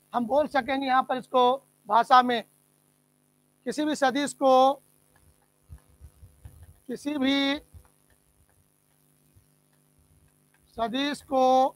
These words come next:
उसके परिमाण,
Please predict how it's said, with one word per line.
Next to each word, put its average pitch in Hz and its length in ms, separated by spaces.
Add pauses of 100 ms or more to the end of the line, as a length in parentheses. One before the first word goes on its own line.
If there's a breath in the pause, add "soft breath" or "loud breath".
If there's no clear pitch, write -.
(2000)
उसके 277 800 (2000)
परिमाण, 254 540